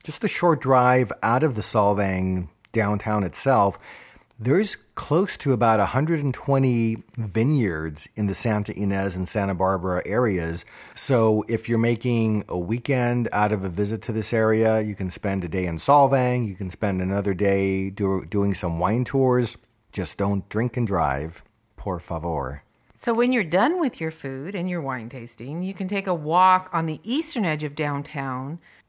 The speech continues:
Speaker 2: and you'll find the Old Mission Santa Ynez. It is one of the most complete working missions that I've, I've seen.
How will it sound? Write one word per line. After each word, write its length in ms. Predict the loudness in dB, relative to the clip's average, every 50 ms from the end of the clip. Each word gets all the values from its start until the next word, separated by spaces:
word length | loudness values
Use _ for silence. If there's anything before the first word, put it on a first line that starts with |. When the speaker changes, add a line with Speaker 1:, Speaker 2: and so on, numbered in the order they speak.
| _ _
Speaker 2:
and 200 | -2 0 0 2
you'll 180 | 4 2 2 2
find 640 | 0 2 4 4 6 6 4 4 2 0 -2 -4 -6 -8
the 420 | -6 -4 -2 -2 -2 -2 -4 -4 _
Old 240 | -2 0 0 0 0
Mission 320 | -2 -2 -2 -4 -6 -6
Santa 560 | -6 -6 -4 -4 -4 -4 -4 -6 -6 -8 -8 -10 _ _
Ynez. 760 | -8 -6 -6 -6 -8 -10 -10 -12 -16 -16 -18 -18 -20 -20 -20 _ _
It 240 | -8 -8 -8 -8 -8
is 560 | -8 -4 -2 -2 -2 -2 -4 -6 -6 -10 -14 -20 -18 _
one 200 | -6 -4 -4 -4
of 220 | -4 -6 -6 -8
the 460 | -8 -8 -6 -6 -6 -6 -6 -8 -10 -12 -16 _ _ _ _ _
most 800 | -4 0 2 4 4 4 4 2 0 -4 -8 -10 -10 -14 -18 -20 -20 _ _ _ _
complete 800 | -10 -6 -6 -6 -6 -6 -10 -10 -8 -4 -2 -2 -2 -4 -6 -10
working 680 | -10 -6 -4 -4 -4 -6 -6 -6 -4 -4 -2 -2 -2
missions 680 | -2 -2 -4 -4 -6 -6 -6 -6 -4 -6 -6 -8 -12 -10
that 180 | _ -4 -2 -2
I've, 240 | -2 -4 -6 -10 _ -6
I've 340 | -4 -4 -4 -4 -6 -10 -14 _ _ _ _ _ _
seen. 560 | -8 -6 -4 -4 -4 -6 -6 -10 -12 -14